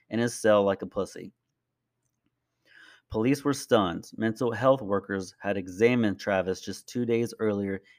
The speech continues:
and established a plan to prevent him from commu-, uh, committing suicide.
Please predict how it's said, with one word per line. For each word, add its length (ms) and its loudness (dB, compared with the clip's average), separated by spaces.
and 100 -6
established 720 2
a 60 -6
plan 360 -4
to 100 -6
prevent 400 -2
him 240 -6
from 240 2
commu-, 420 -2
uh, 260 2
committing 340 0
suicide. 600 -4